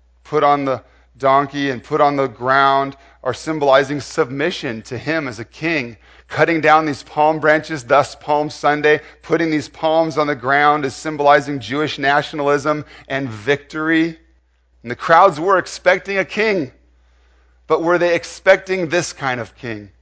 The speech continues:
They were hopeful for victory, but were they hoping for a different kind of victory? And when we consider Jesus arriving in Jerusalem that first sun-, Palm Sunday,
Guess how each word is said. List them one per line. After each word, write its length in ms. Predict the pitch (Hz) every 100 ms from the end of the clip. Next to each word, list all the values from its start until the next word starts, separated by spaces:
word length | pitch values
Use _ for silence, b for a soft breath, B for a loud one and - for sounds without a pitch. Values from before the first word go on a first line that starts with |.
| b b b
They 100 | b
were 120 | 156 139
hopeful 460 | 165 190 - 185
for 180 | - 160
victory, 600 | 120 175 - 190 196 196 - b b
but 180 | 156 156
were 140 | 165
they 140 | 160 160
hoping 640 | - 170 180 196 190 196 - b
for 220 | _ - 165
a 60 |
different 540 | 123 160 156 170 170 -
kind 520 | - 156 156 160 151
of 140 | 139
victory? 560 | 113 156 - 143 123 117 B B
And 140 | 135 143
when 140 | 147
we 180 | 156 196
consider 540 | 185 170 - 185 185
Jesus 640 | 139 135 185 175 175 160 -
arriving 600 | 151 156 175 185 170 175
in 100 | 156
Jerusalem 420 | 147 175 - 165
that 160 | 160 -
first 300 | 170 170 -
sun-, 280 | 170 160 - _
Palm 200 | 160 160
Sunday, 400 | - 170 165 131